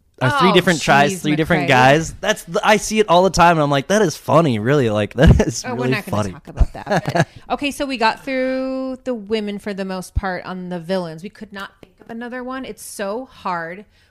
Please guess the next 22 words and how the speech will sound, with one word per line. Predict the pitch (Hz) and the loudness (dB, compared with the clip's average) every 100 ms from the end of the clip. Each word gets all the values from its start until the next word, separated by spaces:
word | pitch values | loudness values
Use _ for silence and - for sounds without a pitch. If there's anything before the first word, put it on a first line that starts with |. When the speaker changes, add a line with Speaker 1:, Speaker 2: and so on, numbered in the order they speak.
| - | -18
Speaker 2:
Well, | 233 | -16
we | 226 | -14
have | 214 190 _ _ _ | -14 -16 _ _ _
one | 226 208 | -16 -12
more. | 190 | -14
It's | 180 | -14
a | 175 | -18
bonus. | 160 147 135 160 - _ - - | -18 -16 -18 -18 -20 _ -14 -8
Speaker 1:
Oh. | 123 90 85 - | -8 -10 -14 -8
Speaker 2:
Um, | 214 185 - - 233 | -6 -6 -10 -12 -6
unless | 226 - | -6 -6
you | 226 | -6
had | 202 | -8
another | 185 170 165 | -10 -12 -12
one. | 156 160 | -8 2
Speaker 1:
No, | 143 | 4
no, | 127 | 4
no. | 113 95 | 2 -2
Speaker 2:
You | - | -4
said | 233 | -8
Alyssa. | 220 170 - 175 - _ _ - | -10 -14 -16 -18 -20 _ _ -4
Speaker 1:
Uh, | 131 127 113 | 2 2 2